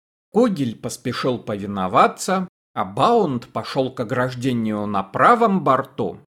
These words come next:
где немедленно обнаружил новый источник недовольства. "Червевод, а где приманка?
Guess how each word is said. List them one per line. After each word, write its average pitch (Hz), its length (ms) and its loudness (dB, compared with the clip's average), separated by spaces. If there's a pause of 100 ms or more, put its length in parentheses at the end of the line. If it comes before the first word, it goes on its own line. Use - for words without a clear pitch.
где 98 380 -8
немедленно 113 720 -2
обнаружил 156 800 -2
новый 135 600 4
источник - 680 -2
недовольства. 104 960 -4 (560)
"Червевод, 120 920 2
а 104 120 -4
где 107 240 0
приманка? 180 1040 2